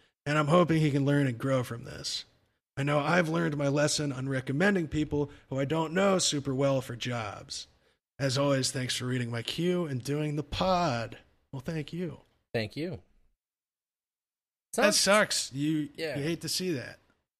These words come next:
Speaker 2: Sounds like you did everything you could. Uh, now I'm remembering. So we, I, I, I recommended the pull aside. That you like, hey man, you know, you're not doing great here.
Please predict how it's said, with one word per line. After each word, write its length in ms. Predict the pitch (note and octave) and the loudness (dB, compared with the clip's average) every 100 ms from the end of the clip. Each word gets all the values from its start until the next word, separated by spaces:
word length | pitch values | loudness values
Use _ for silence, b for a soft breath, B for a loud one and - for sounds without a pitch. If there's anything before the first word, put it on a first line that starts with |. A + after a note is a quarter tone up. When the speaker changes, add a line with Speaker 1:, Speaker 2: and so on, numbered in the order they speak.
| _ - | _ 0
Speaker 2:
Sounds 200 | E4+ E4+ | 2 4
like 180 | B3+ | 2
you 60 | G3 | 2
did 160 | F3+ F3+ | 4 6
everything 320 | F3 E3 D#3+ | 6 2 0
you 100 | C3 | 0
could. 480 | F3 F3+ F3 D#3+ D3+ _ _ _ _ _ _ _ _ _ _ _ - | 4 6 4 2 -4 _ _ _ _ _ _ _ _ _ _ _ -4
Uh, 600 | A#2 A#2 A#2 A#2 A#2 A#2 A#2 - | 0 2 2 2 2 0 -4 4
now 200 | D#4 C#4+ | 6 8
I'm 80 | |
remembering. 640 | F#3+ F3 F3+ F#3 F#3 F#3 E3 | 6 4 4 4 2 0 -2
So 200 | - F#3+ | 2 4
we, 300 | F#3+ G#3 D3+ | 2 -2 -4
I, 440 | - D3 E3+ D#3 | -4 -2 0 4
I, 120 | F#3+ G3+ | 6 6
I 20 | |
recommended 480 | A3+ A3 G#3+ G3 D#3+ | 6 4 2 2 0
the 100 | D#3 | 0
pull 240 | - A3 | 6 6
aside. 580 | F3+ - D3 A#2+ F#2 F2 - _ _ _ _ | 6 6 6 6 0 -6 -16 _ _ _ _
That 60 | A#2 | -2
you 100 | A#2+ | 2
like, 220 | A#2+ A#2 | 4 4
hey 100 | E3+ | 0
man, 400 | C#3+ F#2 F#2 G#2 - _ _ _ _ _ - | 0 -2 -4 -8 -10 _ _ _ _ _ -6
you 80 | |
know, 300 | A2 G2 F#2+ G2 _ _ | -4 -2 -4 -8 _ _
you're 120 | - F3+ | -4 -2
not 140 | G3 | 0
doing 240 | B2+ F3+ | 0 -2
great 280 | A2+ B2 D#3 | 4 6 4
here. 360 | A2 F2+ F#2 | 2 -4 -6